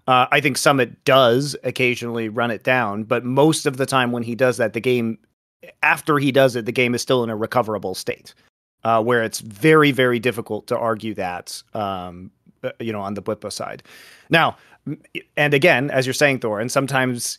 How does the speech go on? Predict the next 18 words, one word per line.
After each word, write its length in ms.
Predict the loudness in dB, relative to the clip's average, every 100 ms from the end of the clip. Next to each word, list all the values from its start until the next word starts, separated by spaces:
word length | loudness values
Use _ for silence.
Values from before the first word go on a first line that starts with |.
| _
he 180 | -6 -2
can 160 | 0
win 180 | 2 2
you 120 | 0
games, 320 | 2 2 0
and 140 | -2 -4
it's 100 | -2
possible 540 | 4 4 4 4 4
that 140 | 4 0
we're 120 | 0
just 220 | -2 0
looking 340 | 0 2 2
at 160 | 2 2 -2
a 80 |
couple 320 | 0 0 2 2
of 80 |
instances 760 | 0 -2 -4 -4 -4 -4 -6 -4
where, 420 | -2 0 -2 -4